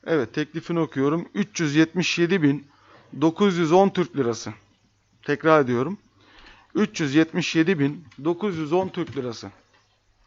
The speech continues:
Teklifine göre on bir bin üç yüz otuz yedi Türk Lirası, otuz kuruş T L tutarında teminatla vermesi gerekiyor.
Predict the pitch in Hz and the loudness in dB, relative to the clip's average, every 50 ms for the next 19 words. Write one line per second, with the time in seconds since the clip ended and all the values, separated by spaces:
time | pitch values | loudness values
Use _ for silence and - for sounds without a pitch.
0 | _ _ _ _ _ _ _ _ 160 165 160 - 165 - - 180 180 160 156 160 | _ _ _ _ _ _ _ _ -8 -8 -8 -8 -10 -10 -8 -6 -4 -2 -2 -2
1 | 160 170 170 175 170 160 160 151 147 151 160 160 143 - - 160 151 151 160 - | -2 0 -2 -2 -2 -2 -4 -4 -2 -4 -4 -6 -6 -8 -8 -8 -6 -4 -6 -6
2 | - 151 147 147 156 156 151 - 151 135 - - 139 135 131 123 - - 147 - | -8 -8 -6 -6 -6 -6 -8 -10 -12 -14 -10 -8 -6 -6 -6 -6 -8 -10 -12 -12
3 | - 151 - - 147 135 127 - - 139 135 131 131 127 123 - - 135 131 127 | -14 -16 -12 -12 -10 -10 -12 -12 -8 -6 -6 -4 -4 -6 -6 -8 -6 -4 -4 -2
4 | 127 135 - - - 151 143 139 143 139 135 - 127 120 120 120 117 113 - 117 | -4 -6 -6 -6 -2 -2 0 0 0 -2 -4 -4 -6 -6 -6 -6 -8 -10 -8 -8
5 | 120 113 117 110 - 151 170 185 - | -6 -6 -6 -8 -8 -8 -8 -8 -10